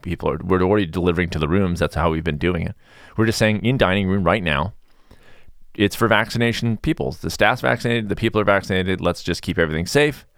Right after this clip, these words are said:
But no, just anger of, ugh, I'm never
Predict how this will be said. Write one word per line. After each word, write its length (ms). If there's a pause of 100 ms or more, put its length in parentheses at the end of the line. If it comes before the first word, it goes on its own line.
(580)
But 160
no, 480 (1120)
just 460
anger 600
of, 400 (140)
ugh, 400 (300)
I'm 180
never 320